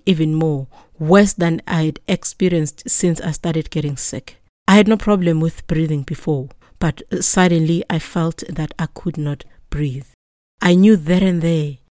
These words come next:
that something more than covid nineteen was at play. Fear and anxiety had just walked in, and my mind had opened up to it. I got up, went to my bedroom. I addressed this evil spirit of fear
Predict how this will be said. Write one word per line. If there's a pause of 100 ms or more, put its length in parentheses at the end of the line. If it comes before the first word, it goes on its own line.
that
something
more
than
covid
nineteen
was
at
play. (280)
Fear
and
anxiety
had
just
walked
in, (320)
and
my
mind
had
opened
up
to
it. (260)
I (140)
got
up, (100)
went
to
my
bedroom. (380)
I
addressed
this
evil
spirit
of
fear